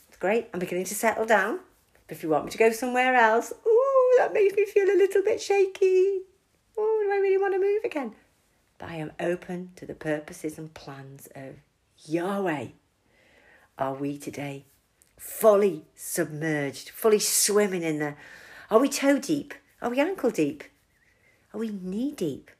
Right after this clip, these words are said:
Or is the water coming up past our waist, above our shoulders to the neck? Wow! We duck down and we can swim underwater.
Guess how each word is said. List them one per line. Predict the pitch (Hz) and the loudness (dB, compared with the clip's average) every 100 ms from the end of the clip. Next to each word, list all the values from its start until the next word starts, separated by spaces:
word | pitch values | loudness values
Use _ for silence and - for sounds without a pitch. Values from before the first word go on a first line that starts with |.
| _ _ _ _ _ _ - | _ _ _ _ _ _ -14
Or | 135 | -12
is | 151 | -8
the | 170 | -6
water | 160 147 147 - | -6 -6 -8 -10
coming | 156 135 139 | -10 -10 -10
up | - | -12
past | - 139 - | -12 -14 -6
our | 123 | -4
waist, | 135 139 147 151 - - - - - - - - - _ _ _ | -2 -4 -4 -6 -12 -16 -20 -20 -20 -20 -20 -20 -20 _ _ _
above | - 165 - 175 190 185 | -12 -12 -6 -4 -4 -6
our | 190 | -6
shoulders | 190 202 190 190 190 202 202 202 196 | -6 -6 -4 -6 -6 -6 -4 -6 -8
to | - | -6
the | 214 | -4
neck? | 220 214 233 240 - - - _ _ | -4 -4 -4 -6 -10 -18 -20 _ _
Wow! | 466 554 605 622 640 640 640 605 | -6 -4 -4 -6 -6 -6 -6 -6
We | 277 220 - | -8 -10 2
duck | 339 - - | 4 4 2
down | 269 269 254 214 | -2 0 0 -2
and | 185 | -4
we | |
can | 180 185 | -6 -6
swim | - - 220 226 220 208 - _ | -2 0 4 6 6 4 -4 _
underwater. | 214 208 208 196 185 180 180 185 190 185 - 143 | 4 4 4 0 2 2 2 2 0 -2 -4 -6